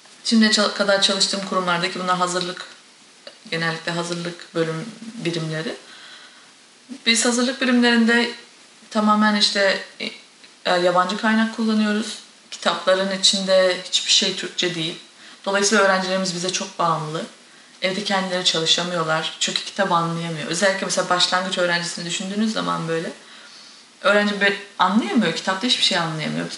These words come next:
Bizsiz bir şey çalışamıyor. O bağımsızlığını elinden alıyoruz bir kere o kitapla. Yani grameri kendi dilinde okuyup anlayamıyor. Mesela benim öğrencim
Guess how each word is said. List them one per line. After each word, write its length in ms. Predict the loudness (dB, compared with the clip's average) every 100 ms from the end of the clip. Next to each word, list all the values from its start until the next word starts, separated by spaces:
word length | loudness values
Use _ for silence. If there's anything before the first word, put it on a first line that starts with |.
| -4
Bizsiz 280 | 0 0 2
bir 60 |
şey 140 | 2 2
çalışamıyor. 760 | 0 0 0 0 -2 -2 -2 -4 -12 -20 -20 -20 -6
O 100 | 0
bağımsızlığını 560 | 4 4 2 2 4 4
elinden 280 | 2 2 2
alıyoruz 400 | 4 2 0 -6
bir 80 | -4
kere 160 | -4
o 80 | -4
kitapla. 440 | -4 -6 -4 -2
Yani 400 | 2 2 2 0 -2 -10 -20 -20 -14
grameri 520 | 0 2 4 4 4 4
kendi 340 | 4 4 4
dilinde 280 | 0 2 0
okuyup 280 | 0 0 2
anlayamıyor. 640 | 2 0 -2 -4 -6 -6 -8 -10 -20 -20 -6
Mesela 300 | 0 2 4
benim 200 | 2 2
öğrencim 640 | 4 4 2 2 2 0